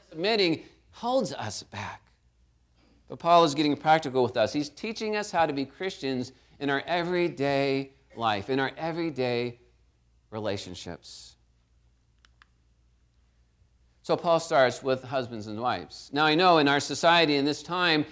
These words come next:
this whole concept of submitting a wife to her husband is very controversial, right? It goes against everything that society teaches.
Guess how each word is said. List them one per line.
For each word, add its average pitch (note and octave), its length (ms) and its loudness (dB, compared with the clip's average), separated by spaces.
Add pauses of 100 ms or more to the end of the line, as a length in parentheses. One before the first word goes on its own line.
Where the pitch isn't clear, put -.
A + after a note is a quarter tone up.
(100)
this D#3 140 -6
whole G#3 280 4
concept F#3+ 680 0
of D3 160 -2
submitting D#3+ 800 0 (1080)
a B2 80 -6
wife D3+ 360 0
to D3 140 -6
her C3+ 140 0
husband B2 520 -2
is A#2 180 -10
very B2+ 580 -2
controversial, G2+ 680 -10
right? F#2 340 -6
It - 720 -20
goes D3+ 140 -4
against D3 280 -4
everything F3 460 -2
that B2 140 -2
society A#2 500 -8
teaches. F#2 640 -18